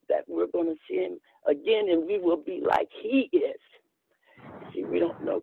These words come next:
quite what that, what that is, but it's exciting. And so, uh, it, it's, it's important that now more than ever writers should, uh,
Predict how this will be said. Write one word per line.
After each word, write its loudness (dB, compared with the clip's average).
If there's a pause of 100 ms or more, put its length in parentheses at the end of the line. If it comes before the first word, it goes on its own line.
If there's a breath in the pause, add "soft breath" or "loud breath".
quite -6 (100)
what -4 (120)
that, 0 (680)
what 0
that 2
is, 4 (140)
but 4 (100)
it's -10
exciting. -10 (1000)
And 4 (140)
so, -2
uh, 0 (1300)
it, 8
it's, 4 (200)
it's -16
important 4 (1120)
that 6
now 6 (260)
more 4
than 0
ever 6 (180)
writers 4 (180)
should, -2 (1000)
uh, -4